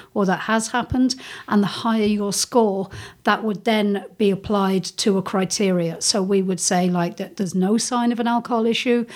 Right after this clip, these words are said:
there are some signs, but it's basically, if you give the person a little bit of advice about maybe doing a couple of things, if they pick up on that,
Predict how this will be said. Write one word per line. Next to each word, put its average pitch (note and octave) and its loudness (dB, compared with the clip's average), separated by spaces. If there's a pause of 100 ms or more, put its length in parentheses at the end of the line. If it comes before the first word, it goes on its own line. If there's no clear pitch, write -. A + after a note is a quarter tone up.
(300)
there F#3+ 2
are F3+ 2
some A3 0
signs, A3+ 0
but G3 0
it's - -2 (360)
basically, G3 0
if F3+ -2
you F#3 0
give F#3 -2
the G3 -4
person G3+ 0
a - 2
little G3 0
bit G3+ 2
of F#3+ -4
advice A3 -2
about A3 0 (240)
maybe A3 0
doing A3+ 2
a G#3+ 0
couple A#3+ -4
of A3 -2
things, A#3 2
if G#3+ -2
they G3 -2
pick A#3+ 0
up G#3+ -2
on G#3 2
that, G#3 0